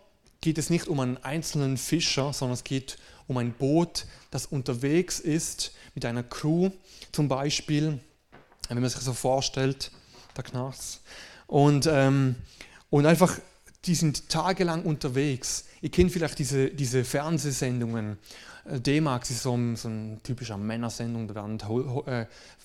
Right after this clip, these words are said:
Bäume gefällt, Fische gefangen, weiß ich was. Und da habe ich mal so eine S-, Sendung gesehen. Und das sind Riesenschiffe mit Riesennetzen, die sind wochenlang unterwegs und die haben ein Riesennetz, das sie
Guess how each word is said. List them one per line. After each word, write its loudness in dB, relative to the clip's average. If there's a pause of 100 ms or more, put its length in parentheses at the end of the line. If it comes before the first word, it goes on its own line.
Bäume 0
gefällt, -2
Fische -4
gefangen, -4
weiß -2
ich -12
was. -4 (460)
Und 2
da 2
habe 0
ich -6
mal 0
so 0
eine 4
S-, 0
Sendung 0
gesehen. 2 (760)
Und 4 (540)
das -2
sind 2 (220)
Riesenschiffe 2
mit -4
Riesennetzen, -2 (260)
die -6
sind -4
wochenlang -2
unterwegs -2 (320)
und -4
die 0
haben 0
ein 2
Riesennetz, 0
das -4
sie -2